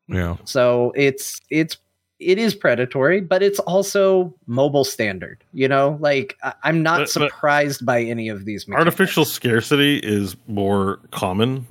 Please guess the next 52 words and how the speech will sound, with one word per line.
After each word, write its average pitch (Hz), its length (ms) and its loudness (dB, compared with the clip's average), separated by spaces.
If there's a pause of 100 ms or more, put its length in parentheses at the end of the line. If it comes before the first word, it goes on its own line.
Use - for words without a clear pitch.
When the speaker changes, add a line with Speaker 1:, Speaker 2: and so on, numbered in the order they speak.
Speaker 3:
Like, 98 380 -2
even 107 320 -2
your 95 100 -4
sale 98 400 0
at 92 140 -4
your 92 120 -6
local 90 440 -4 (100)
drugstore 95 640 -2
on, 85 240 -2 (220)
you 90 80 -6
know, 82 200 -8
cheap - 280 -8
Pepsi, 104 420 -4
like, 90 140 -4
"Oh, 98 160 0
get 95 140 -8
cheap - 220 -10
Pepsi, 90 320 -4
two 95 140 -4
days 101 200 2
only," 98 300 0
like, 92 220 -4 (440)
or 92 180 -6
cheap 107 340 -4 (240)
bed 120 340 -2
mattress, 101 540 -4
uh, 90 200 -6 (360)
fifty 120 200 -2
percent 131 260 0
off 117 100 0
bed 131 160 2
mattresses, 101 460 -8
come 120 180 0
on 120 80 0
it. 113 100 -4
Like, 104 200 -2 (1120)
the 123 140 -6
sale 165 300 2
is 120 100 0
just 110 140 -4
made 104 280 0
up. 82 160 -12
They're 104 100 -4
just 101 140 -8
having 92 240 -2
a 85 60 -14
sale. 90 400 -2
Speaker 1:
Yeah. 95 120 4
Speaker 3:
The 82 80 0
fact 104 280 0
that, 117 120 -2
that 98 160 -4